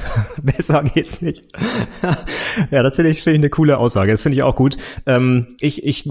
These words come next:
komme so ein bisschen, ich hab, ich weiß gar nicht mehr, wo ich das gelesen habe, schon ein paar Jahre her, da hat irgendwer, äh, in so einem, so einem markanten Zitat gesagt,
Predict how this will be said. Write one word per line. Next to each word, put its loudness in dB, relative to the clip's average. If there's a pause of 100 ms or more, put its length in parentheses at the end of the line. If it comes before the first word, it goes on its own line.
(100)
komme 0
so 0
ein 0
bisschen, 0
ich -2
hab, -6
ich -6
weiß -2
gar 2
nicht 2
mehr, 0
wo 2
ich 0
das -2
gelesen 2
habe, -4
schon 0
ein -2
paar 0
Jahre 2
her, 2
da 2
hat -2
irgendwer, 2
äh, 0
in 2
so 2
einem, 2
so 2
einem 4
markanten 0
Zitat -2
gesagt, 0